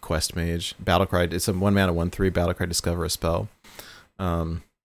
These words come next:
now, I guess it says if your opponent guesses your choice, they get a copy. So I guess it's a double-edged sword there, but not that I wanna push that archetype 'cause I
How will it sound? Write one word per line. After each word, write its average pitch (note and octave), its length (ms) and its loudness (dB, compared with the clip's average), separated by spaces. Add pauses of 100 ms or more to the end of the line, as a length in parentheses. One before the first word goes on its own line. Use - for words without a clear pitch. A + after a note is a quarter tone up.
(500)
now, E2+ 400 0
I E2+ 60 -4
guess F2+ 340 0
it G#2 120 -6
says F#2+ 200 4
if F#2 140 0
your F#2+ 120 2
opponent F2+ 340 2
guesses E2+ 380 0
your F2 200 0
choice, E2 340 -4
they D#2+ 140 -2
get - 160 -4
a - 60 -4
copy. - 400 -4
So E2 400 -4 (160)
I - 60 -12
guess - 240 -6
it's - 180 -10
a - 200 -6
double-edged E2 380 -4
sword F#2 300 -4
there, F#2+ 220 -4
but F#2 220 -6 (1300)
not A2+ 200 4
that G#2 80 4
I G2 40 6
wanna F2+ 200 2
push - 280 6
that F2+ 160 2
archetype E2+ 560 0
'cause G2 180 -6
I E2+ 140 -2